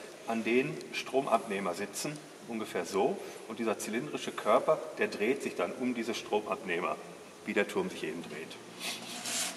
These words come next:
Die Stromzufuhr für die, äh, Stromabnehmer für die Leitung, die kommt von dieser Seite. Und die Abfuhr sozusagen in den Turm geht hier oben raus.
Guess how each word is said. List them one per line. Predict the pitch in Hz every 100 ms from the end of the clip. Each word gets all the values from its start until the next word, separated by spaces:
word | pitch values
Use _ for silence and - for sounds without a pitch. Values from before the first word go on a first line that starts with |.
| -
Die |
Stromzufuhr | - - 123 185 - 175 180 - 180
für | 170 151
die, | 139 131 123 120
äh, | 117
Stromabnehmer | - 151 160 139 151 139
für | -
die | 123
Leitung, | 117 120 135 147 139
die | 127 107
kommt | - 117 110
von | 110
dieser | 95 147 175
Seite. | 170 170 180 233 - - - - - - - - - - - - - - - - - - - - - - - - - - -
Und | -
die | -
Abfuhr | - - - 190 170 170
sozusagen | 160 160 160 151 143 156 165 160 -
in | 135
den | 135 127
Turm | - 131 131 131 - - - - - -
geht | 113 -
hier | 101
oben | 87 87
raus. | - - -